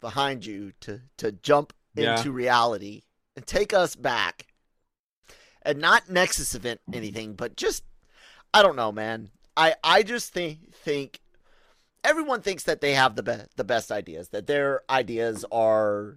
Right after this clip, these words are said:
Speaker 1: the best for, for any franchise. I've got the best Rogue Squadron movie I-, idea. You've got the best, uh, uh, Mister Miracle movie I-, idea, right? Uh,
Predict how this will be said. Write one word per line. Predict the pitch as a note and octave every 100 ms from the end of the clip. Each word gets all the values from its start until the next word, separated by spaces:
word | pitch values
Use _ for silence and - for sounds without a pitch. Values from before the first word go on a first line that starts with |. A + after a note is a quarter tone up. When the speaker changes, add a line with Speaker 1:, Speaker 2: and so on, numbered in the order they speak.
| _
Speaker 1:
the | G#2+
best | A2+ G#2+ -
for, | A2+ G2+ - -
for | A2 A2
any | A#2
franchise. | - G#2 F#2+ F2 E2+
I've | C#3 D3+
got | C#3+ B2+
the | A#2
best | A#2 A2+ - _ _ A#2
Rogue | A#2 G2
Squadron | - G#2+ G#2 G2 G2
movie | G2+ F#2 F#2
I-, | F2+ _ -
idea. | G2 E2+ E2+ D#2+ D#2+
You've | G2 C3 C#3
got | C#3 B2+ B2+
the | -
best, | A2 B2 A#2 - - _
uh, | A2+ G#2+ G2+ G2 G#2 -
uh, | G#2+ G2+ F#2 G2 F#2+
Mister | G#2 B2 B2+
Miracle | A#2 A2+ G#2 G2
movie | G2+ G2 F#2 F2+
I-, | F#2 - _
idea, | F2+ F#2 F2 F2+ F2+ G#2 _
right? | C3 B2+ - - - - - -
Uh, | C3+ B2+ A#2+